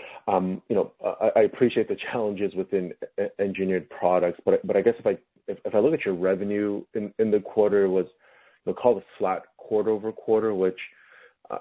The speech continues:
I would argue, you know, outperformed a lot of other au-, auto suppliers. So, so just wondering, um, you know, m-, maybe what, why you think that was, if there's,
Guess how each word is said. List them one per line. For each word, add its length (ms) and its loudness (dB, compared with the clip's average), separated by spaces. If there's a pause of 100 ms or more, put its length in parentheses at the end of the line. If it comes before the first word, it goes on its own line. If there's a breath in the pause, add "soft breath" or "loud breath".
(120)
I 20 6
would 160 4
argue, 540 2
you 60 -10
know, 140 -6
outperformed 640 0
a 40 0
lot 200 2
of 120 -2
other 300 2 (120)
au-, 220 -2
auto 320 0
suppliers. 640 0
So, 80 -4 (160)
so 80 2
just 220 0
wondering, 500 2 (680 soft breath)
um, 340 -6 (140)
you 180 -14
know, 180 4
m-, 180 0
maybe 220 2
what, 280 2 (200)
why 380 0
you 200 -4
think 220 -8
that 180 -4
was, 320 2
if 100 -4
there's, 160 -2